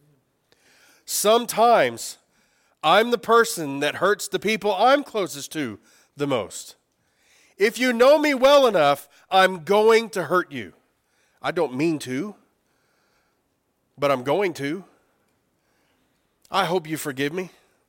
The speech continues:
I hope we have that kind of relationship. I hope we have that kind of spirit among us that when we hurt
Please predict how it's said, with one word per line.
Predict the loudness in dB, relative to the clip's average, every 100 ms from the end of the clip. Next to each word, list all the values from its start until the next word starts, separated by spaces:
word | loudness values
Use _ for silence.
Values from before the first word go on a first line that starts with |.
| _ _ _ _ -2
I | 2
hope | 4 2 0
we | 2
have | 2 4
that | 2 0
kind | -2 -2
of | 0
relationship. | 0 0 -2 -8 -10 -10 -10 _ _ _ _ _ _ -2
I | 2
hope | 2
we | 2 4
have | 4
that | 4 2
kind | 4 2 2
of |
spirit | -4 -8 -2 2 4 2
among | 0 2 2 4
us | 0 0
that | -2 2
when | 2 2
we | 0 0
hurt | 2 0 -4